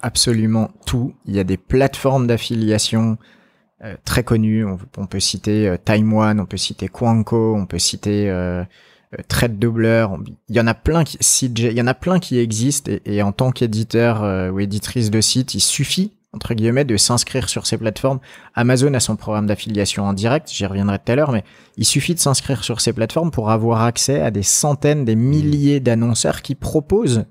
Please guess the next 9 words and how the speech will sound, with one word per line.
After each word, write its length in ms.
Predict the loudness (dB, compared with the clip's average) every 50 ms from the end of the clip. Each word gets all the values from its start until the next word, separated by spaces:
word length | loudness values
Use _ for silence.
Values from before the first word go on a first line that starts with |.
| _ _
finalement, 560 | -10 -4 -2 0 2 2 2 2 0 0 -2 -6 _ _ _ _ _ _ _ _ -4
en 160 | 0 2 4
échange 460 | 4 2 2 2 0 0 2 2 2
de 60 | 0 0
cet 200 | 0 0 0 0
apport 280 | 0 0 0 0 2
d'affaires, 340 | 0 0 2 0 0 0 -2
parce 140 | -4 -4 -2
que 140 | -2 -2